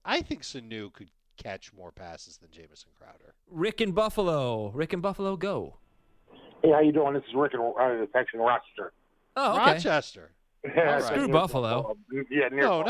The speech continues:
Speaker 3: Buffalo.
Speaker 1: screw Buffalo. Both cities are awesome.
Speaker 3: <laughs>
Speaker 1: That's
Speaker 2: Okay.
Speaker 1: up, Rick.
Speaker 2: Never been
Speaker 3: Yeah,
Speaker 2: there.
Speaker 3: for sure. Hey, um, I'm really doubting that Kamara's gonna play 'cause they're gonna be on a bye next week.
Speaker 1: Yeah.
Speaker 3: Um, I, I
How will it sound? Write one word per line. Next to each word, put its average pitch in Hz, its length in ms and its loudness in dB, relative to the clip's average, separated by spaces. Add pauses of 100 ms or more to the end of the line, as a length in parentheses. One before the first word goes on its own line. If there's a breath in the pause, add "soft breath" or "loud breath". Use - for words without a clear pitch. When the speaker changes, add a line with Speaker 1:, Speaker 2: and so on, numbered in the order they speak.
(100)
Speaker 3:
Buffalo. 214 100 -6
Speaker 1:
screw 139 240 -8
Buffalo. 165 400 -4
Both 233 280 0
cities 147 360 -4
are 101 120 -8
awesome. 90 420 -4
Speaker 3:
<laughs> - 40 -16
Speaker 1:
That's 135 180 -2
Speaker 2:
Okay. 117 80 0
Speaker 1:
up, 113 140 -2
Rick. 92 140 -12
Speaker 2:
Never 147 140 -2
been 117 100 0
Speaker 3:
Yeah, 110 60 -2
Speaker 2:
there. 110 100 -4
Speaker 3:
for 147 180 -6
sure. 175 220 4 (280)
Hey, 196 160 4
um, 170 260 2 (300)
I'm 180 320 2
really 170 220 6
doubting 139 440 4
that 123 120 0 (100)
Kamara's 123 440 2
gonna 120 140 4
play 123 240 0
'cause 110 140 -12
they're 117 80 2
gonna 110 160 0
be 123 60 4
on 120 100 4
a 113 60 -6
bye 127 240 2
next 131 280 0
week. 139 200 0 (400 soft breath)
Speaker 1:
Yeah. 143 140 6
Speaker 3:
Um, 143 140 0 (500)
I, 147 160 6
I 135 200 6